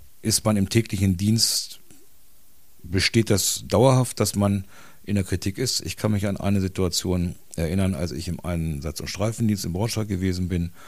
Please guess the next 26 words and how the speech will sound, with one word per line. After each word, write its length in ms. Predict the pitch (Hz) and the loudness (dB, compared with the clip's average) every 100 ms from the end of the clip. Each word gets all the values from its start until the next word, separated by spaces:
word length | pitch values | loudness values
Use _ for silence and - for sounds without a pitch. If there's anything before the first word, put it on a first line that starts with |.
| - - - - | -18 -18 -12 -4
wo, 440 | 87 87 82 69 - | -2 0 -2 -4 -6
äh, 340 | 78 78 - | -4 -4 -2
ein 140 | 82 | -4
Fahrzeug 480 | - 92 90 92 85 | -2 -2 0 -2 -4
auf 180 | 69 - | -6 -8
einer, 440 | 76 76 69 65 - - - - - - - | -6 -4 -6 -8 -14 -18 -20 -20 -20 -20 -10
äh, 140 | 65 | -8
Busbucht 1500 | 76 117 - - - - - - - - - 117 110 - - - | 0 2 2 -4 -12 -20 -20 -20 -20 -20 2 6 6 4 -16 -12
geparkt 480 | 92 98 104 - | -2 0 0 0
hat 280 | 101 98 - - | -2 -2 -12 -8
und 160 | 85 | -4
bei 140 | 85 85 | -2 0
McDonald's 480 | 82 80 87 87 - | -2 -2 -2 -2 -4
was 160 | - | -4
kaufen 320 | 113 110 113 | -2 0 0
wollte. 380 | 104 104 101 95 - - - - - | 2 2 0 -2 -4 -18 -18 -20 -10
Ich 160 | 95 92 | -4 -2
als, 400 | 87 - - - 85 | -2 -2 -2 -2 -4
äh, 560 | 82 76 76 71 - | -6 -6 -8 -12 -4
Einsatz- 320 | 87 85 80 | -2 -2 -4
und 80 | 85 | -6
Streifendienstbeamte 880 | - 90 87 90 85 - - 78 78 | -4 -2 0 0 -2 -4 -8 -6 -4
meinem 260 | 78 78 - | -4 -4 -4
Kollegen 320 | 76 67 64 | -4 -4 -4
angesprochen 600 | 104 107 - - 98 90 | -2 -2 -4 -6 -4 0
habe 340 | 92 87 90 | 0 0 -4